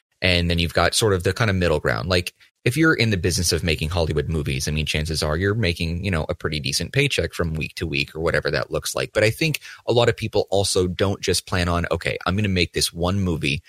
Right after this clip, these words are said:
and it just needs to make money, and then after that, I'm gonna dip and I'm done." They wanna make things of quality. And I think, correct me if I'm wrong, but wasn't it, uh, God, what is it? Uh,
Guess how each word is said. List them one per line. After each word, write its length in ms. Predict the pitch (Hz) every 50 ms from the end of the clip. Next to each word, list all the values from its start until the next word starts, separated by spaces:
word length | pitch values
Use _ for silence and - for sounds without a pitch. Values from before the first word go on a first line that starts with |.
| - - - _ -
and 140 | 95 85 82
it 100 | - -
just 240 | - 92 85 -
needs 200 | 98 98 92 -
to 60 | - 92
make 200 | 85 85 - -
money, 320 | 87 80 73 73 73 - -
and 140 | 85 80 78
then 120 | 78 73 -
after 260 | 76 76 73 - 82
that, 180 | 73 78 73 - -
I'm 80 | 82
gonna 160 | 80 78 71 71
dip 280 | 73 - 73 69 -
and 80 | - 71
I'm 120 | 73 76
done." 300 | 73 - 65 65 58 - _ - - _ _ _ -
They 80 | 110
wanna 200 | 113 135 139 131
make 180 | 120 113 104 -
things 240 | - 95 92 90 -
of 100 | - -
quality. 420 | - 90 85 78 69 64 58 - -
And 80 | 95
I 40 | 98
think, 340 | 98 - 175 185 - - - -
correct 160 | - 120 113
me 60 | 123
if 100 | 110 -
I'm 140 | 107 92 95
wrong, 180 | 104 98 87 80
but 160 | - - -
wasn't 300 | 101 113 107 135 143 139
it, 200 | 120 - - - - - - _ _ _ _
uh, 400 | - 101 95 90 87 82 78 71 - - _ - -
God, 200 | - - 95 90 -
what 100 | 104 101
is 140 | 95 -
it? 160 | - - - -
Uh, 140 | 87 82